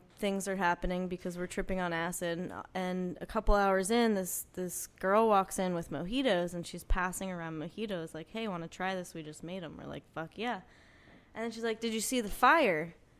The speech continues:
And we're like, "Oh, yeah, we went for a little while. They were jamming." She was like, "No, no, no, no, no, not, not, like, the bonfire, the fire up on the mountain." And we're like,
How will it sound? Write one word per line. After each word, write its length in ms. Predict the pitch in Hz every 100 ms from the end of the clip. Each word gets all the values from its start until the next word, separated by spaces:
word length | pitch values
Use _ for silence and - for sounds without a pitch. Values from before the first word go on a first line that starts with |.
| _ -
And 140 | 196 208
we're 120 | 208
like, 300 | 208 202 202 - -
"Oh, 260 | 339 330
yeah, 300 | 285 320 320
we 120 | 247
went 400 | 226 240 233 -
for 120 | - 247
a 60 | 226
little 260 | 208 226
while. 580 | 208 196 202 202 208 202 208
They 120 | 196
were 100 | 196
jamming." 680 | 190 196 196 196 190 190 185 - - -
She 140 | -
was 100 | 202
like, 140 | 202 - - -
"No, 100 | 240
no, 120 | 262 262
no, 140 | 240 208
no, 120 | 185
no, 40 | 151
not, 280 | 165 208 - - -
not, 200 | 214 214
like, 220 | 214 190 -
the 80 |
bonfire, 680 | 170 180 190 208 - 156 151 -
the 60 | -
fire 680 | - - 254 220 135 - - _ _ _ -
up 200 | 185 185
on 120 | 175
the 60 |
mountain." 540 | 170 185 190 - - - - - - - -
And 100 | 190
we're 60 |
like, 220 | 190 180